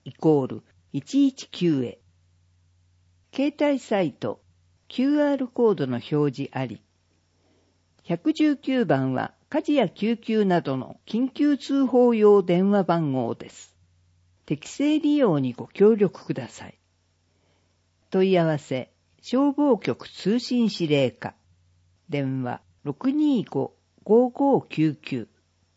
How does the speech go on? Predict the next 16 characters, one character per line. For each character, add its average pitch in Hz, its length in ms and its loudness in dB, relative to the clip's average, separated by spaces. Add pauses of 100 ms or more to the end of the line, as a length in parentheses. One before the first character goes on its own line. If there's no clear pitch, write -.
(1500)
欄 262 280 0
外 285 240 0
情 202 320 4
報。 123 420 -10 (960)
本 285 240 -4
文 302 220 0
中 277 260 -2
に 262 160 -2
記 - 80 -20
載 226 300 0
が 208 100 0
な 202 160 0
い 160 100 2
も 135 140 -2
の 123 140 -2
は、 107 240 -6